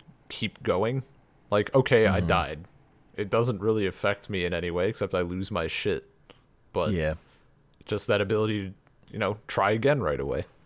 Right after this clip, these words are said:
Speaker 1: I
Speaker 2: Mm-hmm.
Speaker 1: like that very much. Also because
Speaker 2: It's
Speaker 1: Arma
Speaker 2: not really
Speaker 1: is actually
Speaker 2: about
Speaker 1: good.
Speaker 2: winning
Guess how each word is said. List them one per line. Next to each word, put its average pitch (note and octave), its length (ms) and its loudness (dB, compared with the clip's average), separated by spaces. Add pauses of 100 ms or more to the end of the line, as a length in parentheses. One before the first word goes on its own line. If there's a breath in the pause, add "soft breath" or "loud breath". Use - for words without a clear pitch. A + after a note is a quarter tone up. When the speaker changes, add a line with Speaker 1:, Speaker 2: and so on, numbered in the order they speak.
(100)
Speaker 1:
I F#2+ 180 2
Speaker 2:
Mm-hmm. B2+ 500 -2
Speaker 1:
like G2+ 280 2
that G2+ 180 2
very F#2 180 0
much. - 340 -10
Also G#2+ 240 -6
because G#2 300 -4
Speaker 2:
It's A#2+ 180 0
Speaker 1:
Arma F3+ 120 8
Speaker 2:
not G#2+ 60 2
really C#3 200 8
Speaker 1:
is A2+ 60 6
actually G#2 180 6
Speaker 2:
about A2 140 8
Speaker 1:
good. A2+ 140 -6
Speaker 2:
winning E2+ 340 -2